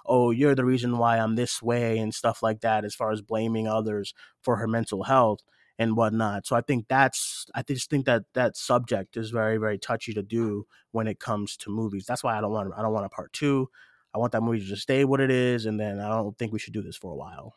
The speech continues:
<laughs> and stuff. So, um, I'll end the show on that. Everyone, thank you guys for joining us, as always. Uh, my name is Dwayne, once again. Uh, we'll be, we'll be back, I believe,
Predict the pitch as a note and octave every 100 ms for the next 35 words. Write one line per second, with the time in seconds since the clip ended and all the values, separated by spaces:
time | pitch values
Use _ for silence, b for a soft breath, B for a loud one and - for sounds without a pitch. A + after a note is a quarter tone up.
0 | _ - G#2+ - - - - - G2+ A#2+
1 | - B B B G#2+ G2+ G#2 - E3 A3+
2 | A3 - A3 G#3+ G3+ F3+ F#3+ G#3+ - F#3+
3 | G#3 G3+ F3 E3+ E3 C3+ C#3+ E3+ E3+ E3+
4 | C3+ B2 A#2+ C3+ D3 D3+ D3 B B B
5 | B B2+ B2+ B2+ C3+ D3 D3 C#3+ B2+ C#3+
6 | D#3 - B2+ C3+ C#3 C3+ A2 A#2+ C3+ C#3+
7 | C3+ B2 B2 B2+ B2+ C3 D3+ C3 D3 D3
8 | A#2+ B2+ B2 D3 F#3 F#3+